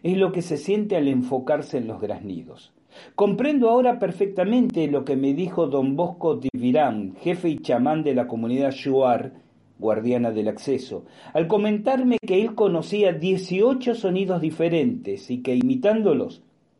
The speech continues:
podía comunicarse con los pájaros. No pretendo decir aquí que esa conversación los hace inteligentes, pero no puedo evitar señalar la extraña fascinación que provocan.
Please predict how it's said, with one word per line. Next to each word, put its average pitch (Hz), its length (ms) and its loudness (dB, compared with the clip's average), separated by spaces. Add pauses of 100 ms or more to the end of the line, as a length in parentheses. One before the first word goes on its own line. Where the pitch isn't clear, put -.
(160)
podía 131 400 0
comunicarse 107 580 -4
con 95 140 -8
los 87 100 -12
pájaros. - 580 -14 (800)
No 269 140 2
pretendo 254 540 4
decir 147 420 0
aquí 214 320 -4
que 165 120 -2
esa 160 200 -2
conversación 139 640 -2
los 147 180 -2
hace 165 220 -4
inteligentes, 131 1080 0 (260)
pero 156 200 0
no 190 240 0
puedo 226 260 2
evitar 170 640 0 (140)
señalar 156 600 0
la 160 120 -2
extraña 233 640 0
fascinación 165 840 -4
que 147 140 -4
provocan. 131 560 0